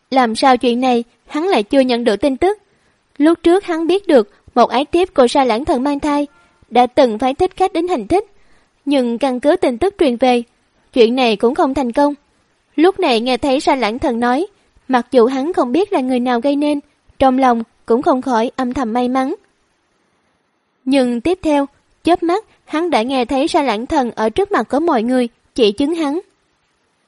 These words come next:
"Chuyện này là do đại hoàng tử sai người gây nên." "Tỉnh An Vương, lời của người có chứng cứ hay không?" Mặt hoàng thượng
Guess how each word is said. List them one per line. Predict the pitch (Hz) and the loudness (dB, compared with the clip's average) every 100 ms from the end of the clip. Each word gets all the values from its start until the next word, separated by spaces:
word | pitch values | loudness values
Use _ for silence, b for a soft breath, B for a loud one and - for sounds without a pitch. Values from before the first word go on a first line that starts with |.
| _ _ _ _ _ _ - | _ _ _ _ _ _ 2
"Chuyện | 247 247 | 4 6
này | 262 240 | 4 4
là | 240 | 4
do | 233 269 | 4 4
đại | 233 | 4
hoàng | 285 233 | 4 2
tử | 226 226 240 | 2 4 4
sai | 381 | 4
người | 285 247 | 2 4
gây | 285 | 4
nên." | 285 294 285 _ _ _ _ _ _ _ _ _ _ _ _ _ _ _ _ _ | 4 0 -2 _ _ _ _ _ _ _ _ _ _ _ _ _ _ _ _ _
"Tỉnh | 254 254 | 0 2
An | 339 285 | 2 2
Vương, | 269 302 294 _ _ _ - | 4 4 2 _ _ _ 4
lời | 262 | 6
của | 233 302 | 6 4
người | 320 269 | 2 2
có | 330 | 4
chứng | 370 359 | 4 6
cứ | 370 466 | 4 4
hay | 311 | 4
không?" | 311 302 - _ _ _ _ _ _ _ _ _ _ _ _ _ _ _ _ _ - | 4 2 -4 _ _ _ _ _ _ _ _ _ _ _ _ _ _ _ _ _ -4
Mặt | 254 214 | 0 0
hoàng | - 254 220 | 0 -4 0
thượng | 277 220 | 0 0